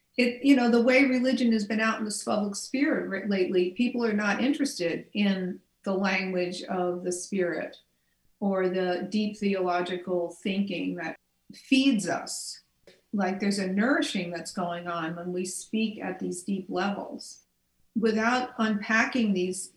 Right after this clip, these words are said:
you know, or unsaying these thousands of years of impressions, we're not really free. And so,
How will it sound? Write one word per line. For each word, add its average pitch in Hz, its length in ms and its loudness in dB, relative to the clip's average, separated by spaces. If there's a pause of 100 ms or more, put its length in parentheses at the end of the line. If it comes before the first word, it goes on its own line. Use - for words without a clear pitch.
(120)
you 202 160 2
know, 180 180 -2
or 190 220 -4
unsaying 220 1120 0
these 196 260 0
thousands 202 580 2
of 185 140 -2
years 202 480 0
of - 140 -4
impressions, 180 1040 -4 (800)
we're 220 220 4
not 285 240 4
really 294 320 8
free. - 560 0 (880)
And 214 360 4
so, 214 640 2